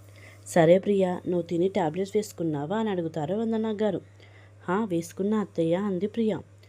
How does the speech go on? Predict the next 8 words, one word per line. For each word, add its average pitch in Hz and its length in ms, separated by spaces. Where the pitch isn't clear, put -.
అయాన్ష్ 165 360
కాసేపు 160 520
అక్షయ్ 180 400
దగ్గర 175 340
ఉండి 165 520
తనను 185 220
పడుకోమని 180 580
చెప్పి 160 360